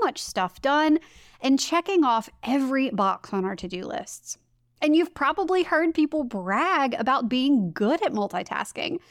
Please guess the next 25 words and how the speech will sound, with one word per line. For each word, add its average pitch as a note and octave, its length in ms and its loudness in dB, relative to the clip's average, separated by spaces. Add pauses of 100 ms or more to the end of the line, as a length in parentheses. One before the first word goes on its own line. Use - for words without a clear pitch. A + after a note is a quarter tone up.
(460)
Maybe C#4 300 4
you've E4 300 4
even D#4 320 4
been B3+ 240 4
one C#4+ 140 2
of B3+ 80 -2
those B3 220 0
people F4+ 400 0
before. - 500 -6 (840)
But C4+ 120 -2
here's E4+ 320 0
the B4+ 180 -8
thing. - 340 -4 (1000)
Multitasking E4 920 2 (140)
isn't D4+ 540 0
the A3 200 -2 (180)
effortless A#3+ 680 -4
juggling A3+ 560 -2
act D#3+ 400 -10
that F#3 120 -6
it G3+ 120 -4
appears D4+ 500 -4
to - 120 -18
be. - 320 -12 (500)
And A#3 200 0